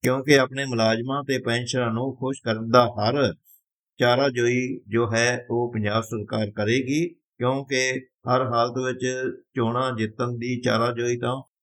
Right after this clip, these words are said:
ਸਾਰੀਆਂ ਹੀ ਪਾਰਟੀਆਂ ਕਰਦੀਆਂ ਹਨ ਤੇ ਸੱਤਾਧਾਰੀ ਪਾਰਟੀ ਵੀ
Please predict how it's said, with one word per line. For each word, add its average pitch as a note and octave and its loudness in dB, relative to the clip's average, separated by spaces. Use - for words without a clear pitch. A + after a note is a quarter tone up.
ਸਾਰੀਆਂ B2 4
ਹੀ D3 -6
ਪਾਰਟੀਆਂ A2+ 0
ਕਰਦੀਆਂ A2+ -2
ਹਨ A#2 -6
ਤੇ A#2+ 2
ਸੱਤਾਧਾਰੀ A#2+ 0
ਪਾਰਟੀ G#2 0
ਵੀ G#2 -2